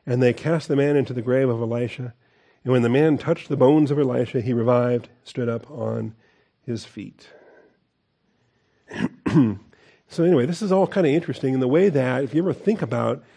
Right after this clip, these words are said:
Elijah and Elisha combined to tell the picture of Jesus,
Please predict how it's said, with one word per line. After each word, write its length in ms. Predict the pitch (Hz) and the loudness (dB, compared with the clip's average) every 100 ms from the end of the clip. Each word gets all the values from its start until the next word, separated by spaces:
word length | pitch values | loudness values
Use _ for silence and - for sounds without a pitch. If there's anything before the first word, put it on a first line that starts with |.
| _ - | _ -4
Elijah 520 | 143 135 127 180 165 170 | 4 6 8 6 4 4
and 120 | 143 | 6
Elisha 520 | 135 143 175 - 135 | 6 6 4 0 -4
combined 1000 | - 147 120 113 147 156 131 123 131 147 _ _ _ _ _ - | -2 -2 0 4 4 4 2 0 -2 -4 _ _ _ _ _ -8
to 720 | 143 135 135 127 135 127 127 _ _ | 2 4 6 4 0 -6 -14 _ _
tell 340 | - 147 147 139 | -4 2 4 4
the 100 | 127 | 2
picture 380 | 151 - 131 | -2 -2 -2
of 80 | 113 | -2
Jesus, 720 | 101 135 123 113 135 - - | 0 2 2 0 -6 -10 -20